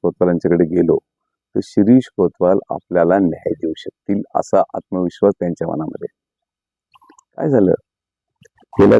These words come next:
दहा वर्षापासून चांदवड तालुक्याला मदत करणारा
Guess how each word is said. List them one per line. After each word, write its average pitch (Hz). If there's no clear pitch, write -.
दहा 107
वर्षापासून 110
चांदवड 95
तालुक्याला 85
मदत 107
करणारा 92